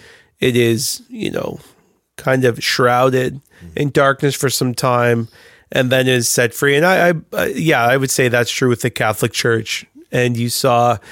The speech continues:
Speaker 1: certain lights, you know, Tyndale come along, and, um, the word of God being translated and, and unleashed basically in the pulpits and in writing. But it's an indictment, I think, on Canadians,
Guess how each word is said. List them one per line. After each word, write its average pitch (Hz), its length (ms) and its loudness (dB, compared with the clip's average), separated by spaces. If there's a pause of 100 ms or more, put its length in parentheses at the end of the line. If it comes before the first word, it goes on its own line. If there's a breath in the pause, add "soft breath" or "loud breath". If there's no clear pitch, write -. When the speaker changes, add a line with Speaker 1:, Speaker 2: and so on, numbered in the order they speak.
(200 loud breath)
Speaker 1:
certain 139 520 0
lights, 143 680 0
you 147 180 -2
know, 120 160 2
Tyndale 131 520 2
come 127 200 -2
along, 123 600 2 (420 loud breath)
and, 117 500 2
um, 110 280 0
the 135 100 0
word 131 280 2
of 120 120 -2
God 117 300 2
being 120 180 -2
translated 120 920 2
and, 127 280 -4
and 120 320 -2 (100)
unleashed 127 560 0
basically 120 540 0
in 113 80 0
the 113 80 -2
pulpits 117 680 0 (480 loud breath)
and 139 240 0
in 123 160 0
writing. 123 480 0 (580 soft breath)
But 147 300 0 (540)
it's - 340 0 (140)
an 151 160 4
indictment, 156 600 2
I 143 120 2
think, 135 280 0
on 131 200 2
Canadians, 135 960 0